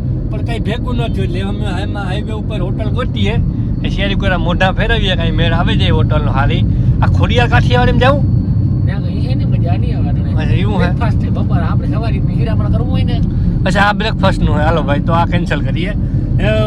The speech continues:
Speaker 1: હું ને પ્રતાપભાઈ આગળ હોટલ જોઈએ, કાંઈ મેળ આવે તો તમને અપડેટ આપીએ. ભૂખ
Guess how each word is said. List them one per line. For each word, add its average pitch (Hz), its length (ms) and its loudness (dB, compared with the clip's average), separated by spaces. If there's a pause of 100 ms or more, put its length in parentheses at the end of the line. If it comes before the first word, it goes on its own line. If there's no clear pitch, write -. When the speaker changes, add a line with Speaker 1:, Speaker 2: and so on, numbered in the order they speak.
Speaker 1:
હું 190 220 2
ને - 140 0
પ્રતાપભાઈ - 280 0
આગળ 226 460 0
હોટલ 226 280 0
જોઈએ, 233 300 2
કાંઈ 220 180 2
મેળ 208 220 2
આવે 226 240 2
તો 208 80 0
તમને 208 280 -2
અપડેટ 202 340 2
આપીએ. 202 500 0
ભૂખ - 360 -2